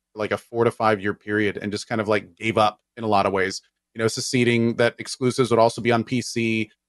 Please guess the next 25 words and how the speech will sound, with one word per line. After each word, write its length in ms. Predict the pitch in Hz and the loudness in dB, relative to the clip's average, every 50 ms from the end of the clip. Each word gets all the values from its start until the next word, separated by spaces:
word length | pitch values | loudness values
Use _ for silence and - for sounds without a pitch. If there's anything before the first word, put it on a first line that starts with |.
| _ _ | _ _
I 60 | - 113 | -8 -4
mean, 140 | 127 127 | -4 0
hell, 180 | - 135 135 143 - | 0 2 2 2 4
hell, 200 | 123 156 147 135 | 6 6 6 6
just 180 | 147 147 - | 4 2 2
recently 360 | 127 165 180 165 - 135 120 113 | 4 4 4 4 2 0 2 2
they 60 | 107 | 2
were 80 | 117 | 2
talking 140 | - 139 127 | 2 2 2
about 140 | 123 120 110 | 4 4 4
how 100 | 123 117 | 4 2
the, 120 | 104 113 | 0 0
you 80 | 107 117 | -4 -2
know, 120 | 117 107 | -2 -2
they 80 | 101 113 | -2 -2
don't 160 | 127 127 110 | -4 -4 -6
see 160 | - - 127 | -8 -8 -6
it 60 | 123 127 | -6 -4
as 80 | 113 | -6
a 60 | 117 | -6
console 420 | - - 120 123 120 117 - 123 123 | -8 -2 -2 -2 -2 0 -2 -2 0
war. 180 | 123 123 123 | 4 4 4
And 60 | 120 117 | 4 2
it's 100 | - 123 | 0 -2
like 140 | 117 - | -4 -4